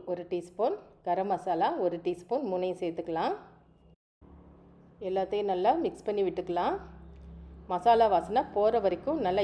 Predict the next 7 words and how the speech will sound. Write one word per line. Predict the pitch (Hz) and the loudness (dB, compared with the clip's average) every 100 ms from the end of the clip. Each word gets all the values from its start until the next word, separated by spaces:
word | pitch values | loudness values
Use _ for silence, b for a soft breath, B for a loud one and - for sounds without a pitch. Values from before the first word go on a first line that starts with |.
| 185 | 2
எண்ணெயில | 185 202 190 | 2 2 2
ஃப்ரை | 185 185 190 | 0 -2 0
பண்ணணும். | 196 175 175 359 - - - - - - - _ _ _ _ _ _ - | 0 2 2 0 -4 -14 -16 -16 -16 -16 -18 _ _ _ _ _ _ -18
இப்போ | 190 202 190 | -6 -2 0
எல்லாம் | 190 208 190 | 0 0 0
நல்லா | 185 196 | 0 4
வதங்கிருச்சு. | 180 190 202 180 - | 2 2 2 0 2